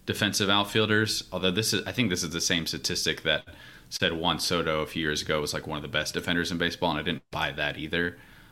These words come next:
Um, I'll pull up some leaderboards to see, like, some other players that are in that range. Um, but yeah, let me see where he's at on,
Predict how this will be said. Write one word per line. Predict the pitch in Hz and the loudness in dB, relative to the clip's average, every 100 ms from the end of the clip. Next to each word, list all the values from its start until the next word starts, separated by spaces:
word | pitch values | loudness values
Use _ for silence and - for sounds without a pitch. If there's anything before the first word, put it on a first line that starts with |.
| - 73 | -12 -6
Um, | 76 76 76 | -2 -2 -2
I'll | 90 90 | 0 2
pull | - 120 | 4 4
up | - | 4
some | 87 76 | -2 -4
leaderboards | 78 76 71 73 73 | -2 -2 -2 -4 -4
to | 73 | -4
see, | - 76 | -4 0
like, | 71 - | -2 -2
some | - 80 73 | -6 -4 -2
other | 78 71 | -4 -4
players | 80 78 73 | -2 0 0
that | - | -2
are | - | -4
in | 87 78 | -6 -4
that | 71 - | -4 -4
range. | 71 80 87 95 - - - - - - - - 82 | -6 -4 -2 -2 -2 -6 -14 -20 -20 -20 -20 -14 -8
Um, | 73 71 69 69 69 | -6 -6 -8 -8 -4
but | 92 87 | 0 4
yeah, | 95 90 | 4 4
let | 104 | 4
me | 117 | 2
see | 117 120 110 | 4 4 4
where | 92 92 92 90 90 87 | 6 4 6 6 4 4
he's | 85 87 82 | 2 -2 -2
at | 87 82 82 - - | -4 -2 -4 -6 -8
on, | 80 78 76 76 76 76 73 | -6 -4 -4 -4 -6 -6 -8